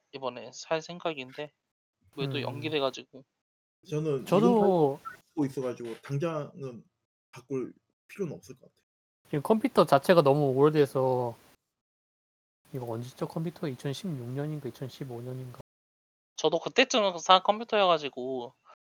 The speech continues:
Speaker 1: 이번에 업그레이드 한 거거든요.
Speaker 2: 근데
Speaker 1: 네, 지금
Speaker 2: 연말에
Speaker 1: 이제
Speaker 2: 이제 에이엠디 씨피유 신형 나오면은 그거랑
Speaker 1: 네,
Speaker 2: 아마
Speaker 1: 그렇게
Speaker 2: 삼천 번대?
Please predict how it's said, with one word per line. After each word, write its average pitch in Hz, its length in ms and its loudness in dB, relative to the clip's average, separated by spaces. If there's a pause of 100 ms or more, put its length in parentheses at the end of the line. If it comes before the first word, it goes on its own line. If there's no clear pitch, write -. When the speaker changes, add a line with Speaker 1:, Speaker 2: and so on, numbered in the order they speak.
Speaker 1:
이번에 147 280 4
업그레이드 127 440 2
한 139 160 0
거거든요. 123 520 -6 (720)
Speaker 2:
근데 151 160 -4
Speaker 1:
네, 123 220 0
지금 147 140 6
Speaker 2:
연말에 185 300 10 (120)
Speaker 1:
이제 127 80 2
Speaker 2:
이제 123 360 0 (680)
에이엠디 156 440 2
씨피유 165 480 2
신형 190 320 -4
나오면은 131 440 -2
그거랑 123 560 0 (500)
Speaker 1:
네, 156 260 8
Speaker 2:
아마 131 200 4
Speaker 1:
그렇게 151 340 2 (540)
Speaker 2:
삼천 175 340 -6
번대? 156 380 0